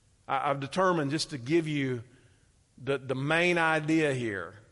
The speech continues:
because this is central to everything that we believe. And that thief on the cross, he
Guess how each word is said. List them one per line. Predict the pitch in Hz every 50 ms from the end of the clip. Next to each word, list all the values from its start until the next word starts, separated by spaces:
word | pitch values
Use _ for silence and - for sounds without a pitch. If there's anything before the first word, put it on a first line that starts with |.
| _ _ _ _ _ _ _ _
because | - - - 151 147 123 110 117
this | 123 160 - - -
is | 170 160 147 135 110 - - - - - _ _ _ _
central | - - - - 202 180 - - - 156 131 110
to | - 147
everything | 139 151 160 160 - 180 190 156 143
that | 131 -
we | 135 131 127
believe. | 123 135 139 147 156 143 117 104 110 113 - - _ _ _ _ _ _ _ _ _ _ _ _ _ _ _ _ _ _ _ -
And | 135 135
that | 135 131
thief | - 180 180 147 147
on | 151 131
the | 123
cross, | - - 160 170 160 135 120 - -
he | 156 156 151 143 139